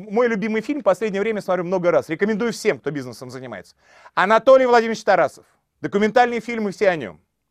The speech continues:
Хоккейный бог. Начинал хот-, каток десять на двенадцать метров. Десять на двенадцать метров. Один каток искусственный был. Первая сборная Советского Союза начала тренироваться с двенадцати ночи, он выбил,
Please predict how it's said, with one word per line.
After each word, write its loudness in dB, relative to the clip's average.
Хоккейный 2
бог. 2
Начинал 2
хот-, 0
каток 2
десять -2
на 0
двенадцать -2
метров. -4
Десять 0
на -2
двенадцать 0
метров. -6
Один 2
каток 2
искусственный -10
был. -6
Первая 4
сборная 2
Советского -2
Союза 0
начала -4
тренироваться 0
с -10
двенадцати 0
ночи, -2
он -2
выбил, -4